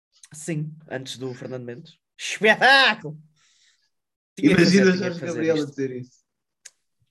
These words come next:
Speaker 1: Espetáculo!
Speaker 2: Pronto, agora sou eu. E, vou, e são duas coisas das no-, da nossa infância.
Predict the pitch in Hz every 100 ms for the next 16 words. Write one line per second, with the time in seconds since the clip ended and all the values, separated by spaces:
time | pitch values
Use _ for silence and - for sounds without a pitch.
0 | _ _ - - - 202 180 226 269 262
1 | 220 185 156 151 - _ _ _ _ _
2 | _ - 107 - - _ _ 135 156 160
3 | - 139 147 160 165 _ _ 165 151 175
4 | 190 185 180 175 196 196 208 196 208 208
5 | 196 185 196 208 - 151 190 190 208 190
6 | 170 147 131